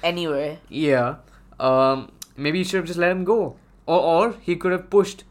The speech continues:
Speaker 2: because at some point, I think the Mercs were screaming in their helmets. Just
Speaker 1: <laughs>
Speaker 2: like, "Yeah, man," you know,
Speaker 1: Uh.
Speaker 2: try-, trying to overtake. But, I mean, at, at some point, it was all four cars through every turn almost together.
Speaker 1: They were together.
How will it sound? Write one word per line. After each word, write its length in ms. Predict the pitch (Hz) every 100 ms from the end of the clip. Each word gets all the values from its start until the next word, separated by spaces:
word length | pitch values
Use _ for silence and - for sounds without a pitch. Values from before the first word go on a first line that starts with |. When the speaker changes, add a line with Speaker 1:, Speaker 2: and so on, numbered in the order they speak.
| -
Speaker 2:
because 280 | 143 180 -
at 260 | - 156
some 180 | 190 190
point, 220 | 202 190
I 60 | 165
think 160 | 196 196
the 80 |
Mercs 340 | 156 143 160 -
were 100 | 160
screaming 500 | - - 151 147 151
in 100 | 147
their 160 | 151 127
helmets. 560 | 117 123 131 127 -
Just 160 | 135 -
Speaker 1:
<laughs> 100 | 156
Speaker 2:
like, 100 | 175
"Yeah, 800 | 190 180 180 175 165 160 165 165
man," 340 | 165 165 160
you 60 | 156
know, 200 | 160 147 233 226 214 -
Speaker 1:
Uh. 340 | 320 349 330 330
Speaker 2:
try-, 120 | 156
trying 180 | 156 156
to 60 |
overtake. 520 | 151 147 156 165 143 147
But, 160 | 147 -
I 80 | 151
mean, 200 | 156 - - _ -
at, 260 | 156 147 -
at 180 | 156 185
some 180 | 175
point, 260 | 190 190 185
it 60 | 160
was 180 | 165
all 280 | - 147 175
four 280 | 175 180 170
cars 400 | 170 151 160 147
through 280 | - 165 151
every 300 | 135 143 160
turn 320 | 139 139 143
almost 500 | 123 131 143 143 -
together. 460 | 139 123 120 120 123
Speaker 1:
They 240 | 180 185
were 200 | 190 214
together. 540 | 208 180 175 175 170